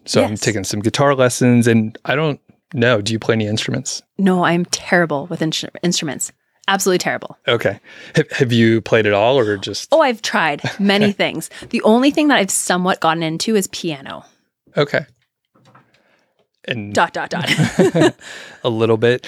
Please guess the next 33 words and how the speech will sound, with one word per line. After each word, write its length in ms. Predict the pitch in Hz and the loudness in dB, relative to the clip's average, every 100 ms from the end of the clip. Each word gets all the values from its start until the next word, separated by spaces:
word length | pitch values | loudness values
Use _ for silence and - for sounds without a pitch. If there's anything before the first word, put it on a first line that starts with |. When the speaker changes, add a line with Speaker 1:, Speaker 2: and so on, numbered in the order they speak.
| - | -10
Speaker 2:
Yeah. 100 | 170 | -2
Speaker 1:
So 180 | 160 127 | 2 2
what, 200 | 139 127 | 2 2
what 360 | 117 113 - | 0 0 -4
stuff 320 | - - 110 | -6 -4 -4
did 120 | - 107 | -6 -10
you 80 | |
try? 200 | 98 107 104 | -2 0 0
Like, 180 | 95 | -2
what 140 | 110 104 | -4 -4
was 200 | 104 - | -4 -6
the 180 | 117 104 | -10 -8
thing 240 | 120 107 | -6 -4
that 80 | 104 | -6
you 160 | 98 | -8
really 260 | 101 104 98 | -2 -2 -2
wanted 240 | 101 98 | -8 -12
to 80 | 98 | -12
be 140 | 98 98 | -6 -2
able 240 | 104 110 | 0 -2
to 100 | - | -6
play? 220 | - - - - | -12 -12 -12 -4
Speaker 2:
I 100 | 196 | 0
really 260 | 208 190 180 | 4 4 4
wanted 180 | 185 185 | 2 0
to 60 | |
be 80 | 185 | 0
able 100 | 180 | 0
to 100 | 170 | -4
play 140 | - | -4
the 80 | 165 | -6
guitar. 460 | 170 185 202 196 - _ - | -6 -4 -4 -6 -14 _ -6
Speaker 1:
Okay. 280 | 123 123 | -4 -4